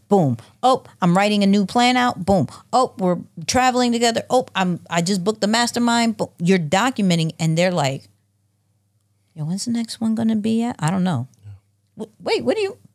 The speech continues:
Speaker 1: what do you mean you don't know?" "Yo, whatever I need to be on the list, whatever." D-,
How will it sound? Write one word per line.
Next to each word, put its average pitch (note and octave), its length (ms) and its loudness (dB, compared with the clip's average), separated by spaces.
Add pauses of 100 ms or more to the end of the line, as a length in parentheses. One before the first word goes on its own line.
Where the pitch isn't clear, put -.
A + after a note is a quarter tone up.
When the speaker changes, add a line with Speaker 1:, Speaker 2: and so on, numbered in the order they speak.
(340)
Speaker 1:
what D#4 100 -2
do A#4+ 60 6
you G#4 140 2
mean A4 180 0
you C#4 60 2
don't G3+ 180 4
know?" C#3 260 2 (460)
"Yo, A3+ 240 0 (220)
whatever B3+ 420 2
I D#4+ 120 4
need D4+ 200 0
to C4 60 -2
be B3+ 340 0
on A#3 180 2
the A3+ 60 -2
list, A3 300 0
whatever." G3+ 400 -2 (1400)
D-, D3+ 160 -8